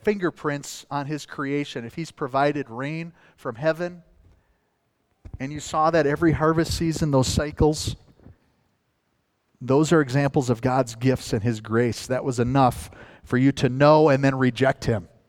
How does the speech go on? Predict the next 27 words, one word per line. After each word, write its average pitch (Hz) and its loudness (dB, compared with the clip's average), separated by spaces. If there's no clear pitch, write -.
And 123 -2
so - 0
you 123 2
can 120 -4
now 131 2
be 131 2
held 131 0
accountable 143 0
for 127 0
rejecting 123 -2
the 120 0
Creator, 123 0
the 120 -6
maker 135 -2
of 120 -2
heaven 131 0
and 117 -2
earth. 127 -6
That's 170 -2
the 202 4
message 170 2
of 143 0
repentance 160 0
that 131 2
Paul 156 2
is 131 2
bringing 127 0